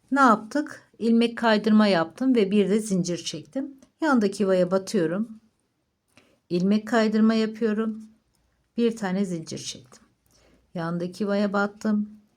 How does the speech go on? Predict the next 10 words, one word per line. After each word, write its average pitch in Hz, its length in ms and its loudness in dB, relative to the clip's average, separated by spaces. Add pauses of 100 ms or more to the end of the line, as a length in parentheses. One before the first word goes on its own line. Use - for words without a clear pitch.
(120)
İlmek 185 400 -2
kaydırmamı 196 560 0
yaptım. 202 540 -4 (720)
Bir 220 240 0
tane 190 400 -6
zincir 151 440 -10
çektim. - 420 -18 (4000)
Hemen 175 420 -6
ilmeğimi 175 520 -4
aldım. 170 680 -6